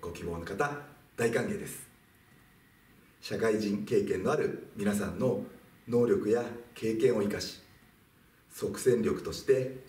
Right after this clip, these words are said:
活躍していただける方のご応募をお待ちしています。二つ目は、作文試験の廃止です。一般事務の職種区分で実施していた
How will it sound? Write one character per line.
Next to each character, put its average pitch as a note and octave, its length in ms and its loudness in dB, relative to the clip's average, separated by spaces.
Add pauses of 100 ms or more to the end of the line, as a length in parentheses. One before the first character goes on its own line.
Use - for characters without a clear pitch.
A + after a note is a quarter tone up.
(240)
活 G#2 240 -4
躍 G2+ 420 0
し - 100 -18
て G2 120 0
い F#2 40 -2
た G#2 100 2
だ A#2 100 2
け D3+ 100 2
る C3+ 80 6
方 C#3 220 0
の - 280 -2 (300)
ご G#2 220 2
応 F#2 40 2
募 A2+ 60 2
を - 420 0
お - 60 -8
待 - 140 -6
ち - 80 -8
し - 40 -10
て - 100 -10
い E2+ 40 -8
ま D#2+ 100 -8
す。 - 160 -14 (1400)
二 D#3+ 220 0
つ F3 100 -4
目 F3 80 4
は、 A#2+ 380 0 (360)
作 A#2 340 -4
文 A#2+ 240 0
試 - 100 -6
験 - 220 0
の C3 280 0 (140)
廃 G#2 160 0
止 G2+ 160 -2
で - 80 -4
す。 - 220 -10 (880)
一 - 100 -16 (120)
般 C#3 180 2
事 D3 80 0
務 A2+ 140 0
の F#2 180 0 (220)
職 - 260 -6
種 G#2 200 0
区 G2+ 200 -4
分 F2+ 240 -4
で G2 220 4 (340)
実 F#2+ 320 -8
施 G2 40 -6
し F#2+ 100 -8
て F#2+ 100 -2
い - 80 -4
た F#2+ 300 -2